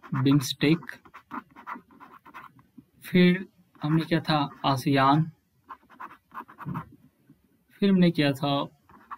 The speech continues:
सार्क, फिर हमने किया था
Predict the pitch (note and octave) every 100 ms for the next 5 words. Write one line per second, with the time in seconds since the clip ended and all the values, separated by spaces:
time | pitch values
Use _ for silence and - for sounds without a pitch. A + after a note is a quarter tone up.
0 | _ _ _ - - - - - C3 C3+
1 | D3 - - _ - _ - - - _
2 | _ _ - - _ - - _ _ _
3 | - F3 E3 D#3+ D#3 C3 D3+